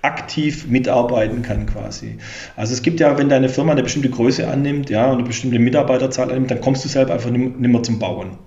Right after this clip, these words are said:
ja. Also dann hast du nur noch administrative Aufgaben, ne? Äh, das ist ja Wahnsinn, Bürokratie in Deutschland brauche ich alles nicht erklären. Das heißt, ähm, mir war immer wichtig, meine Firma, sagen wir mal, so überschaubar zu halten, dass ich selber im Prinzip jeden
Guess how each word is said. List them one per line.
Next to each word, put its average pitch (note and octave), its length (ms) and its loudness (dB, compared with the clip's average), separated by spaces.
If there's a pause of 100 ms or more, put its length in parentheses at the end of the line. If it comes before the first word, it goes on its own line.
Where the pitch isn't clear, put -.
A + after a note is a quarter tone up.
ja. G2 260 -10 (340)
Also G2+ 140 -4
dann A2 100 2
hast A2+ 180 2
du A#2+ 40 4
nur B2+ 120 6
noch B2+ 120 2
administrative A#2 880 0
Aufgaben, - 540 -8
ne? G#2 360 -8
Äh, G#2+ 380 -4 (300)
das G2 80 -4
ist - 40 0
ja A#2+ 120 2
Wahnsinn, A2+ 260 2
Bürokratie A2 460 2
in A#2+ 80 2
Deutschland B2 320 0
brauche A2+ 220 0
ich A2 60 -2
alles A2+ 220 -2
nicht A2+ 80 -4
erklären. A2+ 400 -2 (540)
Das A#2+ 160 -4
heißt, C3+ 280 2
ähm, C3 200 2
mir D3 160 4
war E3 100 4
immer D#3+ 180 2
wichtig, E3 240 0
meine C3+ 200 2
Firma, C#3+ 240 0
sagen C#3 180 0
wir C#3 60 2
mal, C3+ 100 4
so E3+ 180 0
überschaubar D#3+ 680 2
zu C#3+ 160 -6
halten, C#3+ 240 -2
dass C3 140 -4
ich C3+ 120 -6
selber D#3 800 0 (240)
im C3 100 -2
Prinzip C#3 420 -2
jeden E3+ 480 2